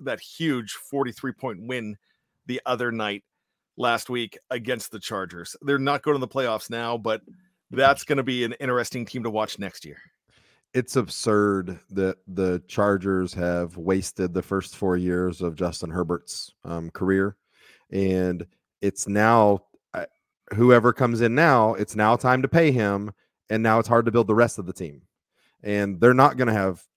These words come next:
Speaker 2: the two of the best wide receivers in football on their team in the future, um, 'cause they're not gonna be able to pay for those 'cause they're gonna be paying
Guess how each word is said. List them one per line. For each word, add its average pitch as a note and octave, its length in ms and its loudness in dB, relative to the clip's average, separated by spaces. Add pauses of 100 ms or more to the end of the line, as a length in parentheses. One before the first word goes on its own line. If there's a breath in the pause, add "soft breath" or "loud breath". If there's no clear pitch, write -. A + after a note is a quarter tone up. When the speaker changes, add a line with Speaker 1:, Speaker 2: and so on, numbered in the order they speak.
(280)
Speaker 2:
the G2 180 2
two A#2 200 2
of F#2 80 2
the F#2+ 80 -2
best F#2 240 0
wide F#2+ 200 0
receivers F2+ 440 -4
in F2 100 -8
football F2 320 -4
on E2 100 -6
their F2 120 -4
team E2+ 300 -8
in E2 60 -6
the E2+ 60 -10
future, D#2+ 440 -12 (300)
um, E2+ 340 -8
'cause F#2 200 -6
they're F#2+ 80 0
not G2+ 60 2
gonna G2+ 120 0
be G2+ 40 4
able F#2+ 100 2
to G#2+ 40 -6
pay A2+ 120 6
for E2+ 160 -4
those D#2+ 280 -8
'cause F2 160 -10
they're F2+ 80 -2
gonna F2 120 -4
be F2 100 -6
paying F#2 320 -4